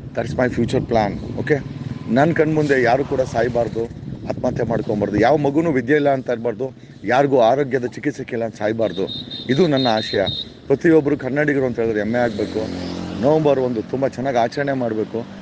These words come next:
ಜಾಸ್ತಿ ಧರ್ಮ ಅಂತ ವಿಚಾರ ಬಂದಾಗ ನಾವೆಲ್ಲ ಭಾರತೀಯರು ಅನ್ಬೇಕು. Definitely ಕನ್ನಡಿಗರಂತ ಹೆಮ್ಮೆ ಇರಲೇಬೇಕು.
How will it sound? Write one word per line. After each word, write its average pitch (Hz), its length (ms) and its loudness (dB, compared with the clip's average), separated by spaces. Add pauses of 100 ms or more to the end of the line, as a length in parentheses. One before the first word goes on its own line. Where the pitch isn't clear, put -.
(140)
ಜಾಸ್ತಿ 160 320 2
ಧರ್ಮ 147 240 2
ಅಂತ 139 180 0
ವಿಚಾರ 135 380 4
ಬಂದಾಗ 123 320 2
ನಾವೆಲ್ಲ 117 320 2
ಭಾರತೀಯರು 143 500 2
ಅನ್ಬೇಕು. 127 360 -2 (520)
Definitely 135 720 2
ಕನ್ನಡಿಗರಂತ 139 760 0
ಹೆಮ್ಮೆ 117 240 0
ಇರಲೇಬೇಕು. 123 680 0